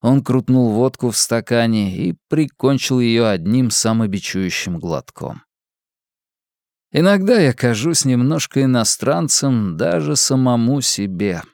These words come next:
сказал он. «Я признаю, что испуган. Признаю свою трусость и лицемерие, свою слабость и вину.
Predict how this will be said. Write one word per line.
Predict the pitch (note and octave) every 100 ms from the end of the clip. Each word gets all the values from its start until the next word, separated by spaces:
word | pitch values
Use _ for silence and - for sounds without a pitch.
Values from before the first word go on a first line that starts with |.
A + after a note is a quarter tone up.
| _ _
сказал | - G2 C#2 E2+ D#2+
он. | D#2 - _ _ _ _ _ _ -
«Я | D#3+ F3+
признаю, | F#3 F3 D#3 E3 D3+ C3 A#2+
что | - - A2+
испуган. | G#2 - - F#2 D2 D2+ B1 _ _ _ _
Признаю | D#3 E3 E3+ F3+ F#3+
свою | D#3 A#2+ A#2+
трусость | A2+ B2+ D#3+ - F2 -
и | A#2
лицемерие, | B2+ - B2+ C3 D#3 G#2 C#2+ -
свою | - C#3+ D#3+
слабость | - B2+ C#3+ D#3+ D#3 - -
и |
вину. | C3 C#3+ D#3 C3+